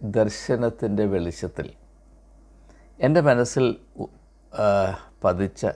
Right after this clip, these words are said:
ചില ചിന്തകൾ എന്നെ കേൾക്കുന്ന ചിലരുടെയെങ്കിലും ജീവിതത്തിൽ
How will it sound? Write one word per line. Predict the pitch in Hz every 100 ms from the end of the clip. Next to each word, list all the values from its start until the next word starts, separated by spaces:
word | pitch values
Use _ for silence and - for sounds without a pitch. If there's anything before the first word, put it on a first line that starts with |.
| - -
ചില | 120 120 117
ചിന്തകൾ | 92 87 90 78 64 - _ _ _ _ _ _ _ _ _ - _ - _ - - - - - -
എന്നെ | 123 139 151
കേൾക്കുന്ന | 139 147 165 147 147 139 - - - _ _ _ _ _ _ _ _ _ _ - - - - -
ചിലരുടെയെങ്കിലും | 143 151 170 165 151 127 120 120 117 104
ജീവിതത്തിൽ | 104 101 101 101 -